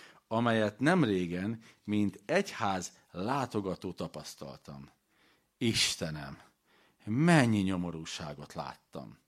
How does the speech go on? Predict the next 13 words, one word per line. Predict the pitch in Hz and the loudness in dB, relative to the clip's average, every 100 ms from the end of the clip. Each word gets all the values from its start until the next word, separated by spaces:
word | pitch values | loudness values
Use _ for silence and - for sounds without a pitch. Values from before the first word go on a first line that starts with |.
| _ _ _ - - _ | _ _ _ -20 -20 _
Az | 104 - - | -10 -8 2
egyszerű | 190 214 - 123 113 110 - | 2 2 2 4 4 2 -2
ember, | 107 104 101 78 69 71 - | -2 0 0 -2 -10 -16 -20
különösen | - 151 151 139 135 - 147 143 | -2 4 4 4 0 0 0 -2
faluhelyen, | - 175 156 101 82 73 67 - - _ _ _ | 0 2 2 2 -4 -8 -10 -16 -20 _ _ _
semmit | - - - 165 135 107 92 | -8 -4 2 4 4 4 0
sem | - 92 85 | -4 -4 -4
tud | 92 82 | -8 -10
a | - | -12
keresztény | - 90 80 - 87 80 | -6 -4 -4 -8 -10 -10
tanításból, | 82 87 90 87 104 95 98 107 | -8 -6 -6 -6 -6 -6 -6 -4
és | 92 - | -4 -4
sajnos | - 107 110 123 127 127 | 0 2 4 2 -2 -4